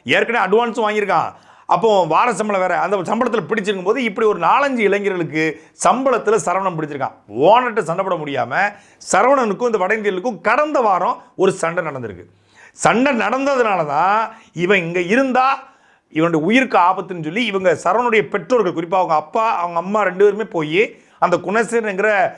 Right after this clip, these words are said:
செங்கல் சூளை ஓனர்கிட்ட போய் சொன்னதுனால அவர் என்ன பண்றாரு, உடனடியாக அவனை கோயம்புத்தூருக்கு அனுப்புறாரு. "கோயம்புத்தூர் கூடிய தேவி சேம்பர்ஸ்ல போய் வேலை பார்த்துக்க, இங்க வேண்டாம், ஏன்னா இங்க கூடிய வட இந்திய இளைஞர்களுக்கு உனக்கு பிரச்சனை ஆகுதுன்னு" அங்க அனுப்பிடுறாரு. அங்க போனவன்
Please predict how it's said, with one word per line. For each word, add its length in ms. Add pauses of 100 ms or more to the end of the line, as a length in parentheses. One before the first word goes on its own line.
(120)
செங்கல் 340
சூளை 220
ஓனர்கிட்ட 460
போய் 180
சொன்னதுனால 460
அவர் 380
என்ன 140
பண்றாரு, 600 (320)
உடனடியாக 640
அவனை 260 (460)
கோயம்புத்தூருக்கு 580
அனுப்புறாரு. 300 (300)
"கோயம்புத்தூர் 600
கூடிய 260
தேவி 280
சேம்பர்ஸ்ல 440
போய் 0
வேலை 320
பார்த்துக்க, 520 (340)
இங்க 160
வேண்டாம், 320
ஏன்னா 120
இங்க 120
கூடிய 180
வட 140
இந்திய 180
இளைஞர்களுக்கு 460
உனக்கு 120
பிரச்சனை 320
ஆகுதுன்னு" 360 (160)
அங்க 300
அனுப்பிடுறாரு. 400 (360)
அங்க 320
போனவன் 760